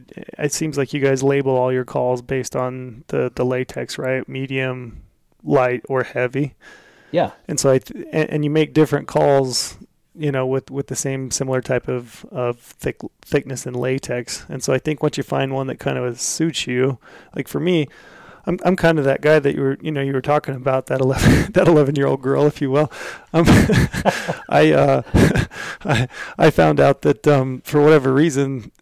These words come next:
Speaker 1: I, the Maverick is the one that kind of works best for me, you know, and I'm not, I wasn't a sp-, super experienced elk caller. I just didn't spend a lot of time with it, but, um,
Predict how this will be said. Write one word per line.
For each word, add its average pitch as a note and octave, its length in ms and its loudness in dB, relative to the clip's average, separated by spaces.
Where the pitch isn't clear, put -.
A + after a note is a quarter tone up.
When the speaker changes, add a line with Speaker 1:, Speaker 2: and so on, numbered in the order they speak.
Speaker 1:
I, - 120 0
the D3+ 200 2
Maverick D3 400 2
is C3 80 -6
the B2+ 80 -6
one C#3 140 -6
that C#3+ 80 -6
kind C#3+ 200 -4
of C3 60 -2
works C3 180 -4
best C3 260 0
for C3 120 -6
me, C3 380 -4
you C3 100 -8
know, B2+ 180 -2
and C3 80 -2
I'm C#3 120 -4
not, B2+ 340 -2
I C#3+ 80 -4
wasn't C3 360 0
a C3 120 -2
sp-, - 240 -10
super C#3 340 -6
experienced C3 540 -6
elk B2+ 160 -2
caller. B2 300 -2
I B2 40 -2
just - 140 -14
didn't B2 160 -8
spend C3+ 220 -8
a - 20 -6
lot C3 140 -4
of B2 60 -8
time C#3 220 -4
with C3+ 200 -6
it, D3 160 -2
but, C#3+ 200 0
um, C3+ 360 -4